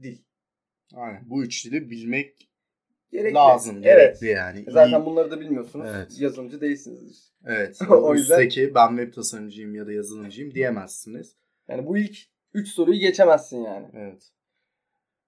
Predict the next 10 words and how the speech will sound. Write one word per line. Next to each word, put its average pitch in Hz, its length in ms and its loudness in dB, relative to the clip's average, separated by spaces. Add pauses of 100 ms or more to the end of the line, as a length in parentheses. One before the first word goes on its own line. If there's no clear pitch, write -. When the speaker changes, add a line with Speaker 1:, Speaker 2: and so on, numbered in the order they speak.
(360)
Speaker 2:
Peki, 160 380 0 (140)
<laughs> - 160 -12
senin 135 680 -10
cevap 131 420 0
vereme-, 123 460 -2 (240)
yani 113 340 -4
vermekte 120 600 -2
böyle 120 420 -2
düşündüğün 123 460 -10
soru. 110 440 -10